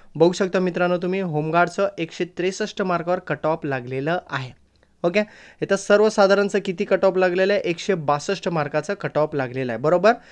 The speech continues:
सर्वसाधारण एकशे बासष्ट मार्काचा कट ऑफ लागलेला आहे आणि वेटिंग लिस्टमध्ये पण एकशे बासष्ट मार्काचा उमेदवार आहे मित्रांनो. पुढे मी तुम्हाला दाखवणारच आहे. पुढचा प्रवर्ग आहे एसटी.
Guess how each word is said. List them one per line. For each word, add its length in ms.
सर्वसाधारण 640
एकशे 220
बासष्ट 520
मार्काचा 400
कट 200
ऑफ 100
लागलेला 300
आहे 340
आणि 240
वेटिंग 460
लिस्टमध्ये 500
पण 220
एकशे 260
बासष्ट 580
मार्काचा 580
उमेदवार 680
आहे 220
मित्रांनो. 420
पुढे 140
मी 160
तुम्हाला 200
दाखवणारच 520
आहे. 80
पुढचा 280
प्रवर्ग 360
आहे 260
एसटी. 300